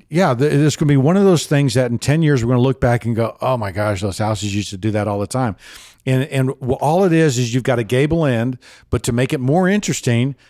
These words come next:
you know, halfway out, you are bumping out that lower section sixteen inches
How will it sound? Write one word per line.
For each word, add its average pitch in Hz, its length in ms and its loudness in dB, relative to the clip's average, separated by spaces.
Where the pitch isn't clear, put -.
you 123 80 -2
know, 123 260 0
halfway 156 560 0
out, 143 400 -2
you 135 160 2
are 120 160 4
bumping 165 480 -2
out 143 300 0
that 120 160 -2
lower 139 260 2
section 123 640 -2
sixteen 160 540 -2
inches 131 500 0